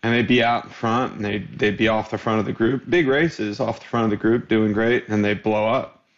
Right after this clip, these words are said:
I came back, it's like, "Well, I can't figure it, nobody goes with me." And then I blow up, and, and we came back to the big shovel idea. Well, you're attacking at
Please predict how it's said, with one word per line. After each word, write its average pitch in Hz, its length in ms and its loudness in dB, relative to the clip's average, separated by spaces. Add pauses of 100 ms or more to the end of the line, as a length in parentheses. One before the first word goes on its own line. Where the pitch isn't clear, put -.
(380)
I - 60 -20
came - 200 -12
back, - 240 -8
it's 113 140 -10
like, 127 180 -4
"Well, - 140 -8
I - 80 -4
can't 165 280 0
figure 143 200 4
it, - 80 0
nobody 165 280 4
goes 139 180 4
with 151 220 0
me." - 240 -14 (840)
And 139 200 0
then 143 140 2
I 131 40 2
blow 139 400 2
up, - 240 -4
and, 107 300 -4
and 113 160 2
we 110 80 4
came 113 260 2
back 117 260 0
to 110 80 -2
the 101 80 -2
big 110 240 0
shovel 127 380 2
idea. 92 380 -4
Well, 120 200 0
you're 131 280 4
attacking 147 720 0
at 104 360 -4